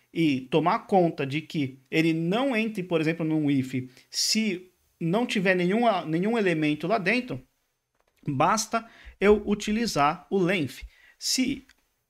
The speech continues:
é, se este cara for zero, significa que ele vai ser avaliado como false, e a gente sabe que esse if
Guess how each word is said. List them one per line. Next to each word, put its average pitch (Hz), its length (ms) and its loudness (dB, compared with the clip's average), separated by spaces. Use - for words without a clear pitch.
é, 139 480 2
se 214 280 0
este 208 260 4
cara 139 320 4
for 165 260 0
zero, 196 380 2
significa 165 640 -2
que 170 160 -6
ele 160 220 -2
vai 135 200 0
ser 214 380 -4
avaliado 131 480 2
como 156 220 -2
false, 214 440 2
e 196 140 -2
a 185 60 0
gente 165 180 -2
sabe 160 260 0
que 170 160 -4
esse 156 320 -2
if 151 160 -6